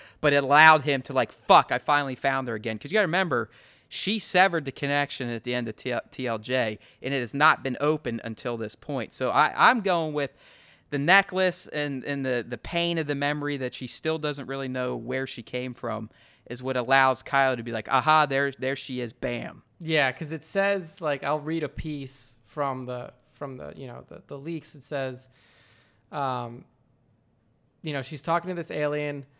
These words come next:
Speaker 2: and she doesn't, she says that she doesn't have a last name. At this time, Kylo establishes a connection with W-, Rey through their bond. Their conversation ends,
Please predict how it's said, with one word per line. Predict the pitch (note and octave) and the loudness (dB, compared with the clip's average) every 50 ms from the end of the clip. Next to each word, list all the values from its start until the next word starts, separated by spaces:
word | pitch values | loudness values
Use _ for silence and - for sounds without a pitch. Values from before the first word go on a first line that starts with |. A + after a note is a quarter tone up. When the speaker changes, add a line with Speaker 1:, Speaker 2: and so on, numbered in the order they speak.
| _ _ _ _ _ _ _ _ _ | _ _ _ _ _ _ _ _ _
Speaker 2:
and | - - D3 D3 C#3+ C#3 C3+ C3+ C3 - | -6 -4 -2 -2 -2 -2 -2 -4 -6 -8
she | - E3 D#3 | -8 -8 -2
doesn't, | C3+ D#3 D#3+ E3 D3 D#3 D#3+ E3 D#3+ D#3 | 0 2 2 2 2 -2 -6 -8 -8 -14
she | - - - D#3+ D3+ | -14 -10 -8 -8 -8
says | C3 - - E3+ D#3+ D3 | -8 -4 -2 -2 -2 0
that | D#3+ D3 - | -2 -6 -6
she | - D#3+ | -6 -4
doesn't | D3+ D#3 C#3+ C#3 B2+ | -2 -2 -2 -2 -4
have | C#3 C#3+ C3+ - | -6 -6 -6 -4
a | |
last | C3 C3 C3 B2+ B2 - | -4 -2 -2 -4 -4 -8
name. | D3 C#3 C3 C3 C#3 - | -12 -12 -12 -12 -10 -6
At | D#3+ D3 C#3 - | -4 -4 -4 -2
this | F3+ F#3 F3 - | -6 -6 -6 -4
time, | - F#3+ F3+ E3 D#3 | -2 -2 0 0 -2
Kylo | D3+ - D3+ D#3 D#3 E3 F3+ F3 E3 D#3 D3+ D#3 D3 | -4 -4 0 2 2 2 4 4 2 2 2 0 -4
establishes | B2+ - - - D#3+ D#3 F#3 F3+ F#3 F3 D#3+ - F3+ D3+ D3 | -6 -6 -4 0 2 2 2 2 0 -6 -4 -6 -8 -6 -6
a | D3+ | -8
connection | - - D3+ C#3+ D3 D3+ D#3 - - F3+ D#3 | -8 -8 -8 -4 -4 -4 -4 -4 -6 -6 -4
with | D3 C#3 - | -4 -4 -6
W-, | D#3 C#3 C3+ C#3 C3 - | -6 -8 -8 -8 -10 -8
Rey | - C#3+ D3 D3+ D3 C3+ C3 | -2 2 2 4 4 2 0
through | B2+ - - D#3 E3+ | -4 -6 -6 -6 -4
their | E3+ E3+ D3 | -2 -2 -2
bond. | B2+ A#2+ - C#3 C#3+ C3+ A#2+ A2+ A#2 A#2+ B2+ C3 - _ _ _ _ _ _ _ _ _ - | -4 -2 0 0 0 0 0 -4 -8 -12 -14 -14 -16 _ _ _ _ _ _ _ _ _ -4
Their | D3 D#3 E3+ F#3 | 2 4 4 4
conversation | F#3+ F#3+ - F#3 F#3 F3+ E3+ E3 - - F#3 F3 E3+ - - D#3 D3+ - | 4 2 2 2 2 2 0 -4 -4 -4 -4 -4 -4 -4 -6 -8 -8 -8
ends, | - F3 D#3+ E3+ F3 E3 D3 C3+ C3+ D3 D3 - - | -4 -2 0 2 2 2 0 0 -4 -8 -10 -10 -14